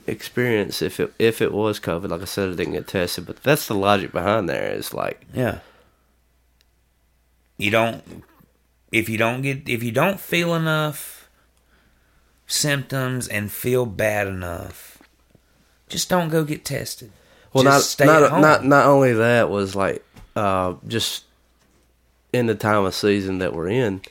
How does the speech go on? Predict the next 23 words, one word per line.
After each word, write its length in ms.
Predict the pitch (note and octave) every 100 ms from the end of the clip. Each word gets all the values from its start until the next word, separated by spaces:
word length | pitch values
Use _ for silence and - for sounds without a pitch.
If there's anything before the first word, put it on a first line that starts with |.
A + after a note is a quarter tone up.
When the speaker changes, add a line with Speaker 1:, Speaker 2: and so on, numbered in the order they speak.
| _ _ _ _ _
Speaker 1:
is 540 | - F#2 E2+ E2 - - - _ _ _ _ _ - _ _ - _ _
I 80 | -
felt 220 | G#2+ A#2
like 180 | A2+ A2+
shit. 400 | - G#2 G2 - _ _ _ _ _ _ -
Told 240 | G#2+ G#2
my 80 | G2+
supervisor, 640 | G2+ F2+ F2 F2 E2 E2
"Hey, 240 | F2 G2 F#2+
I 40 | F#2+ _ _ _ _
don't 180 | F#2 F#2
feel 180 | G2 F#2
good. 400 | F#2 F2+ F2 F2+
Not 220 | F#2 E2+
coming 300 | - E2+ E2+
in. 220 | E2 E2 D#2+ -
Probably 240 | F2+ E2+
covid." 420 | - F2 E2+ E2 - _ - - _ _ _ _ _ _
Looked 240 | G#2 F#2
at 100 | -
C 200 | - A2+
D 120 | G2 G2
C. 460 | - G#2 G2 F#2